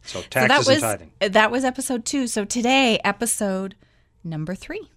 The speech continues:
Speaker 1: Yeah, we're gonna look at how Christians earn money
Speaker 2: Mm,
Speaker 1: and
Speaker 2: okay.
Speaker 1: how we spend it.
Speaker 2: So earning and spending.
Speaker 1: Yep,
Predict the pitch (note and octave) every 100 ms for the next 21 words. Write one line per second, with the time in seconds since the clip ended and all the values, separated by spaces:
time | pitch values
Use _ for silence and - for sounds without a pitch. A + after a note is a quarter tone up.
0 | _ - - G#3 E3+ B2+ B2+ B2 A#2 A2
1 | A#2+ C#3 F3 F3 B2+ - C#3+ D3 D#3 D#3
2 | G3 D#3+ _ _ _ G3 B3 A#3 D#3 D3
3 | F#2 G2 B2+ G#3 F#3+ B3 - _ _ _
4 | _ E2+ F2+ G2 F#2 F#2+ G2 G2 _ _
5 | - - - - E2+ - _ - - -
6 | - G3 G3+ G3+ G3 F3+ F3+ F3 - E3+
7 | D#3+ D#3 C#3 B2+ E3